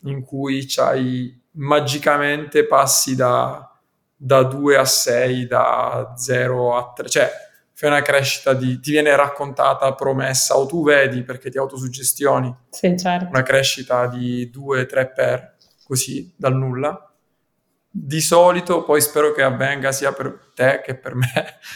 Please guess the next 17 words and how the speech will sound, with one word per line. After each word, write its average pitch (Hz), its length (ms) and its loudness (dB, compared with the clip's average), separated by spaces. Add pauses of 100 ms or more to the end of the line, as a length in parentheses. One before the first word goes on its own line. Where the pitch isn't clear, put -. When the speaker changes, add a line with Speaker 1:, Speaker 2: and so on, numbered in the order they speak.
(140)
Speaker 1:
<laughs> - 460 -8
però 151 180 6
di 147 100 0
solito 135 600 -2
non 131 160 -2
è 127 60 -2
mai 127 220 -2
così. 120 420 -10 (140)
E 175 120 0
invece, 208 680 2
qual 190 140 2
è 180 60 6
la 147 100 4
cosa 135 320 -4
che 143 100 -6
hai 139 120 -2
fatto 147 800 -4